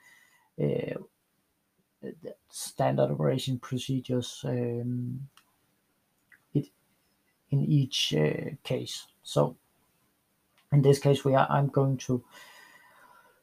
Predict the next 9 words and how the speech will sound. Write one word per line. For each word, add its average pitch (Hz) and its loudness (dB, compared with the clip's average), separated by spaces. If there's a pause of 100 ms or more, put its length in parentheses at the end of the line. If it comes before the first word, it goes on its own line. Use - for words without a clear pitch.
(1000)
should - 8 (520)
live 170 10
in 160 10
the 143 10
area 139 10
on 139 4
a 127 6 (260)
long-term 135 4
basis 127 2